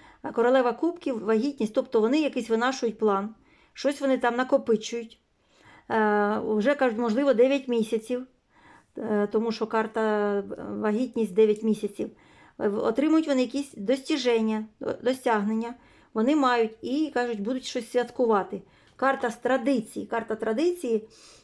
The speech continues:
м, щось будуть тут вони радуватися. Тут іде карта, що їм хтось допомагає в копілку, бачите, з оцим щілмою, це, можливо, Іран,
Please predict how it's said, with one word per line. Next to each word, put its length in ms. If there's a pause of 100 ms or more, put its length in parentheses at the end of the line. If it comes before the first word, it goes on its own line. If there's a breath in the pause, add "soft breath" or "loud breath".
(260 loud breath)
м, 280
щось 200
будуть 300
тут 240
вони 320
радуватися. 600 (320 soft breath)
Тут 200
іде 220
карта, 440 (280 loud breath)
що 160
їм 180
хтось 180
допомагає 560
в 60
копілку, 560 (340 loud breath)
бачите, 500
з 80
оцим 340
щілмою, 520
це, 160
можливо, 560 (180 loud breath)
Іран, 440